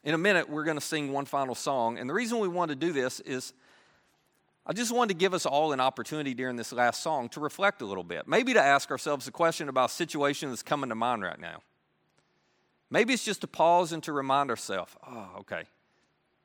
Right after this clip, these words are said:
God's perspective on this is bigger than mine." And there's a line in this song that I love that reminds us of that. It says, "Lift my eyes to see all the plans that you have for me."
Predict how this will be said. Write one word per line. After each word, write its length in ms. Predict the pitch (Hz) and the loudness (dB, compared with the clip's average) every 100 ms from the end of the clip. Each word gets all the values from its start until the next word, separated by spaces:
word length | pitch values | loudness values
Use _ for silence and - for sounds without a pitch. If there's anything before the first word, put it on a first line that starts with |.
| _ 120 | _ 2
God's 280 | 139 143 - | 6 6 4
perspective 580 | - - 135 131 131 | -14 -6 -4 -4 -4
on 140 | 113 113 | -4 -4
this 180 | 110 - | -6 -8
is 180 | 110 | -12
bigger 260 | 95 92 90 | -8 -10 -10
than 160 | 85 85 | -12 -12
mine." 240 | 80 82 _ _ - | -12 -12 _ _ -8
And 100 | 151 | -6
there's 140 | 156 | -2
a 40 | |
line 340 | 147 170 208 208 | 2 4 4 4
in 100 | 156 | -4
this 100 | 139 | -6
song 320 | - 170 160 | 0 0 2
that 100 | 110 | 0
I 40 | |
love 280 | 101 147 156 | 4 4 4
that 80 | 117 | 2
reminds 400 | - 107 143 139 | -4 0 0 -2
us 140 | 104 - | -10 -14
of 80 | 87 | -6
that. 300 | 85 82 _ _ _ - _ | -4 -4 _ _ _ -20 _
It 80 | 143 | -2
says, 240 | 190 147 | 0 0
"Lift 240 | 143 226 233 | 4 2 6
my 140 | 226 | 4
eyes 280 | 151 147 151 | 6 4 4
to 100 | - | -4
see 300 | 147 - 110 | -6 -4 -4
all 260 | 104 147 196 | 0 2 2
the 80 | 202 | -2
plans 560 | - 98 76 - - _ _ _ _ _ _ _ _ _ _ | -6 -8 -8 -18 -20 _ _ _ _ _ _ _ _ _ _
that 140 | 117 | -12
you 100 | 143 | -2
have 200 | 147 165 | 2 2
for 140 | - 98 | -2 -18
me." 200 | 87 | -20